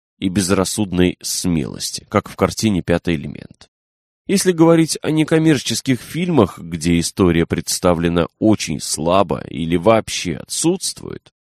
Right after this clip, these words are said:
то режиссеры опять-таки вынуждены искать средства компенсации. В данном случае они могут прибегнуть к одной из двух возможностей использовать информационную или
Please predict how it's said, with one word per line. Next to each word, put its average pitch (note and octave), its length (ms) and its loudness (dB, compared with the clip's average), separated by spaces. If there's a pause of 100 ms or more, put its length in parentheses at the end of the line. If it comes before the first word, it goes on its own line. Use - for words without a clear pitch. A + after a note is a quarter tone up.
(260)
то E3+ 100 8
режиссеры F3+ 560 4
опять-таки D3+ 540 0
вынуждены A2 600 2
искать G#2+ 400 0
средства F#2 640 0
компенсации. - 920 -4 (440)
В F#2 140 -4
данном F3+ 320 4
случае D#3+ 500 2
они C3 240 2
могут D3 380 2
прибегнуть B2+ 600 0
к - 80 -16
одной B2 380 2
из G2+ 240 -4
двух A2 280 0
возможностей G#2 840 2
использовать F#2 680 2
информационную G2+ 920 2
или F#2+ 320 2